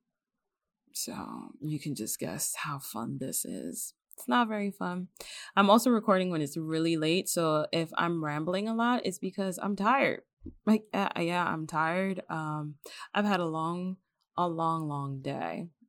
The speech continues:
It's been, it's been a crazy day, and March just keeps getting even more busier for me. But, uh, you know, I'm not gonna complain because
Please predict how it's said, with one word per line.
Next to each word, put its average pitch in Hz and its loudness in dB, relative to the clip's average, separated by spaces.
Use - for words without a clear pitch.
It's - -6
been, 180 -6
it's 214 0
been 175 -2
a 147 -4
crazy 143 -6
day, 147 -4
and 156 -4
March 180 4
just 185 -2
keeps 170 -2
getting 156 -4
even 170 -2
more 170 2
busier 196 4
for 247 2
me. 269 4
But, 170 6
uh, 170 4
you 190 4
know, 165 4
I'm 208 12
not 233 12
gonna 277 6
complain 262 8
because 196 4